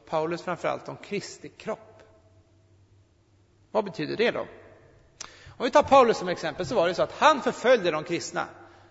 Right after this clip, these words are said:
Han hatade de kristna, han tog fast vad man tyckte var rätt att de skulle dödas. Han var med när man stenade Stefanos.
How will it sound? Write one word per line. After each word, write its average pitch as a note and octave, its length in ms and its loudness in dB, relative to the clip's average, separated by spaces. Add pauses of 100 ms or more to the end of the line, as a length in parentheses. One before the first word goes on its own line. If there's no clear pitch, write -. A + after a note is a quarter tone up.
Han F3+ 160 2
hatade G#3+ 400 4
de A3 120 2
kristna, G3+ 420 -2 (220)
han F3 120 -10
tog - 180 -8
fast - 320 2
vad G#3+ 60 2
man G#3 100 0
tyckte G#3 200 -4
var F3+ 120 4
rätt G#3 220 0
att C#3 100 -8
de D#3 160 -4
skulle C#3 240 -8
dödas. - 560 -2 (260)
Han F3+ 120 -2
var F3+ 60 2
med G3+ 220 -2
när F3+ 80 -4
man D#3 120 -4
stenade C3+ 600 -6
Stefanos. - 720 -8